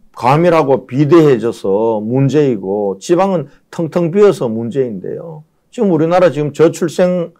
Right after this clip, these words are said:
문제가 가장 큰 문제 아닙니까? 그러면 저출생의 원인이 지방 때문이냐? 청년이라고 하는 청년은 전부 서울 수도권으로 데려가 놓고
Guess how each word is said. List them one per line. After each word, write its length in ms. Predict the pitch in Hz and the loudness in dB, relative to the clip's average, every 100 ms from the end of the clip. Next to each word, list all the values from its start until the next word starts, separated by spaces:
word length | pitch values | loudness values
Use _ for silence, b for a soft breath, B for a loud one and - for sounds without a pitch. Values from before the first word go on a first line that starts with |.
| _ _ _ - | _ _ _ -2
문제가 400 | 147 156 165 123 | 2 4 2 2
가장 280 | 170 202 196 | -2 -2 -2
큰 200 | 180 165 | -2 -2
문제 240 | 170 156 | 0 0
아닙니까? 640 | 107 101 107 127 135 151 156 _ _ _ | 0 -2 -8 -8 -8 -8 -10 _ _ _
그러면 420 | - 240 220 170 | 2 4 4 2
저출생의 680 | 147 175 180 190 151 196 175 | 4 2 2 -4 -2 0 2
원인이 540 | 123 117 143 160 127 | 4 2 0 -2 -4
지방 440 | - 180 175 214 220 | -4 -2 2 2 2
때문이냐? 640 | 151 135 139 117 98 98 _ _ _ _ - | 0 0 -2 -4 -6 -10 _ _ _ _ -4
청년이라고 540 | 196 208 233 233 202 | 2 4 6 6 6
하는 180 | 180 165 | 4 0
청년은 480 | 165 165 175 160 139 | -2 0 2 0 0
전부 300 | 202 269 220 | 0 0 0
서울 280 | 180 185 | 2 2
수도권으로 540 | 175 208 170 156 147 127 | 0 0 0 0 -2 0
데려가 340 | 143 147 120 | 2 4 2
놓고 540 | 113 120 - 101 95 | 0 -4 0 0 0